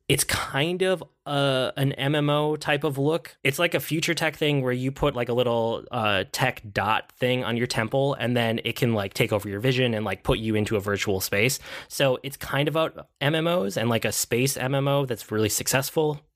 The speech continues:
And you get the impression it's probably a leading M M O out in the world. But then the other thing is, like, the lead programmer for it is obsessed with basically a placeholder for, like, the original series of Star Trek. And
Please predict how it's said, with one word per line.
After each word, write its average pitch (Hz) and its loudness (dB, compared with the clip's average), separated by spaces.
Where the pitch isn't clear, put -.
And 120 0
you 127 2
get 131 4
the 127 0
impression 117 0
it's 104 -4
probably 107 0
a 98 0
leading 123 0
M 123 2
M 120 2
O 117 2
out 107 0
in 90 -6
the 104 -6
world. 135 0
But 139 -4
then 127 2
the 123 0
other 147 2
thing 131 0
is, 113 0
like, 101 -2
the 110 2
lead 143 -2
programmer 135 0
for 117 -2
it 113 0
is 117 0
obsessed 120 0
with 107 0
basically 143 2
a 110 0
placeholder 104 -2
for, - -2
like, 101 0
the 113 0
original 107 2
series 113 0
of 98 -2
Star 101 0
Trek. - -2
And 127 0